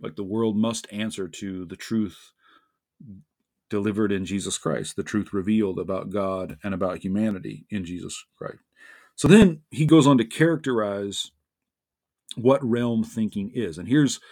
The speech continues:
where Bonhoeffer's account, I think, starts to really press in on what most of us will have known.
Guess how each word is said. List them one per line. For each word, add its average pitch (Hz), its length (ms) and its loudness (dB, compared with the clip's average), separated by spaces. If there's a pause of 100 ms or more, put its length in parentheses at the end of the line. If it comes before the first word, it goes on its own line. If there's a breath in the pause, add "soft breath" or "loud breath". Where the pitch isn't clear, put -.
(280 loud breath)
where 120 180 4
Bonhoeffer's 110 420 0
account, 101 280 -6
I - 20 -4
think, 113 220 -4
starts 120 280 -6
to 104 80 -8
really 110 800 2 (1160)
press 147 380 4
in 110 420 2
on 113 160 -4
what 110 280 -2 (180)
most 113 420 0
of 92 80 -8
us 92 220 -8
will 92 140 -10
have 87 120 -12
known. 90 440 -12